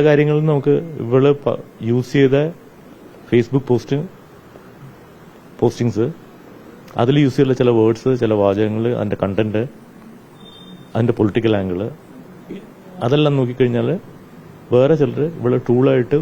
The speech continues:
ഉപയോഗിക്കുന്നു എന്നുള്ള മനസ്സിലാവും. ആ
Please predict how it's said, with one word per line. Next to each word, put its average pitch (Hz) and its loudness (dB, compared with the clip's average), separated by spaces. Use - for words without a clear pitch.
ഉപയോഗിക്കുന്നു 123 2
എന്നുള്ള 120 0
മനസ്സിലാവും. 90 -6
ആ 139 0